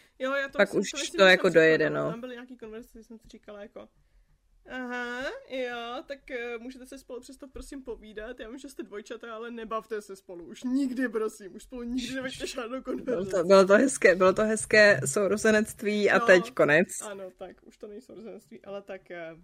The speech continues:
Speaker 1: to jsme snad překonali, myslím si, že teď už to zase najíždí spíš do toho politikaření a filozofické
Speaker 2: Mhm.
Speaker 1: otázky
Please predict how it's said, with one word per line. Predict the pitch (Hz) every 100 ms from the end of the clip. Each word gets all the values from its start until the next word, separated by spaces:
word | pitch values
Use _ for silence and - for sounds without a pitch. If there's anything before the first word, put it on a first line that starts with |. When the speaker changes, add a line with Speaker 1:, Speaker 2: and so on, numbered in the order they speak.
| _
Speaker 1:
to | - 202
jsme | 233 220
snad | 202
překonali, | - 190 185 190 190
myslím | 185 185
si, | 202
že | 202
teď | 254
už | 262
to | 262
zase | 247 254 233 -
najíždí | 202 208 202 208
spíš | 208 202 196
do | 208
toho | 202 202 - _ _ _ _ _
politikaření | 339 339 277 190 185 196 190 185 156 -
a | 196
filozofické | 190 220 220 226 247 247 330
Speaker 2:
Mhm. | 320
Speaker 1:
otázky | 339 262 196 _ _ -